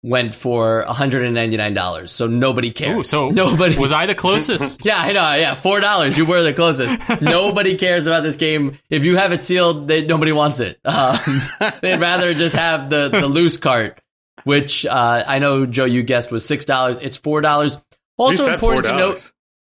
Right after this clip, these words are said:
Speaker 1: Yeah,
Speaker 2: I
Speaker 1: it's,
Speaker 2: said four, yeah.
Speaker 1: it's important to note for anybody who was listening to this episode and really confused. We've been talking about Platoon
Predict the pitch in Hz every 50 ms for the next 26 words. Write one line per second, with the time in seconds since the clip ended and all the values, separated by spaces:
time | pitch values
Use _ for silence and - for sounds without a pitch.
0 | _ _ - 190 214 196 139 143 175 - 196 185 147 - 170 170 175 131 123 156
1 | 165 196 214 240 208 175 226 247 247 220 214 208 208 214 196 185 180 175 180 185
2 | 175 185 185 185 180 180 180 175 175 151 170 165 156 180 170 165 170 156 147 160
3 | 151 - 170 - 190 185 180 165 147 131 127 143 156 165 160 160 170 147 135 139
4 | 147 147 156 170 190 180 - - - _ _ _ 170 196 196 269 220 254 247 240
5 | 226 233 226 202 202 196 180 - - - _ - - 190 196 190 - - 247 254
6 | 269 277 269 269 269